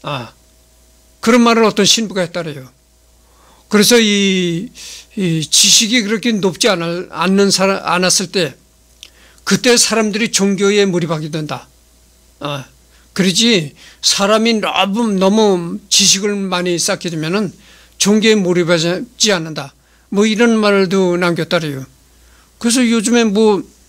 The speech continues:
<clears throat> 내가 그 이 인간 탐구를 하면서 내 개인적인 얘기도 중간중간 많이 하고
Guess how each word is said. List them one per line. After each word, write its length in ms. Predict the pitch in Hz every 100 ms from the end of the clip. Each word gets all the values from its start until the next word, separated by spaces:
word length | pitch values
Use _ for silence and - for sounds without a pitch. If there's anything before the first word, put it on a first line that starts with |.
| -
<clears throat> 3750 | 226 185 - - - - - - - - - _ _ _ _ _ _ _ _ _ _ _ _ _ - _ - _ _ _ - - _ _ - - _
내가 380 | - 170 190 185
그 680 | 190 196 185 175 170 165 165 _ _
이 800 | - 175 175 165 160 151 151 180 - _ _ _ _ _ _ -
인간 340 | 196 202 190
탐구를 400 | 170 180 160 175
하면서 460 | 165 160 151 185 131 - _ _ - _ -
내 200 | 190 185
개인적인 600 | 190 190 196 214 196 190
얘기도 260 | 170 165
중간중간 600 | 180 202 185 170 165 180
많이 240 | 165 160 160
하고 320 | 151 143 139